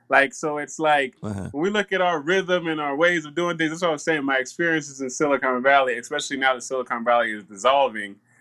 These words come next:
Speaker 1: it's, it's very interesting to see how, like, now all, everybody in these little hubs all across the world have their little tech hubs. So it's like, why wouldn't we be able
Speaker 2: Mm.
Speaker 1: to bring, you know, some of that flavor? You know what I'm saying? That's, that's, that's number one.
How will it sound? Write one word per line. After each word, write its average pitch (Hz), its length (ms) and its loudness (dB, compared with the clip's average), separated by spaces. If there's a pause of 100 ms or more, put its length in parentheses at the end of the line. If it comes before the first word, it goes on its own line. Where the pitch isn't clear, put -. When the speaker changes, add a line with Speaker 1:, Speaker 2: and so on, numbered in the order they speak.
(320)
Speaker 1:
it's, 127 340 2
it's 131 180 0
very 147 360 2
interesting 143 560 -2
to 123 80 -4
see 135 320 4
how, 131 320 8
like, 127 180 4
now 131 340 2
all, 135 220 6
everybody 135 560 4
in 123 80 -4
these 123 220 -4
little 123 240 -4
hubs 143 340 4
all 123 200 2
across 120 300 -2
the 110 100 -18
world 147 340 2
have 120 180 -2
their 113 120 -8
little 107 180 -14
tech - 300 -10
hubs. - 280 -18 (380)
So 139 240 0
it's 139 160 -2
like, 139 200 4
why 143 300 4
wouldn't 147 380 -6
we 113 160 0
be 135 180 -2
able 131 320 -2
Speaker 2:
Mm. - 60 -18
Speaker 1:
to 120 80 -10
bring, 131 720 0 (400)
you 131 120 2
know, 131 160 4
some 139 220 2
of 135 60 4
that 120 240 4
flavor? 165 440 4
You 117 180 -6
know 127 120 -4
what 131 80 -2
I'm 127 160 -6
saying? 131 260 -4
That's, 170 280 0
that's, 175 380 -2
that's 160 280 -2
number 143 240 -12
one. 117 320 -12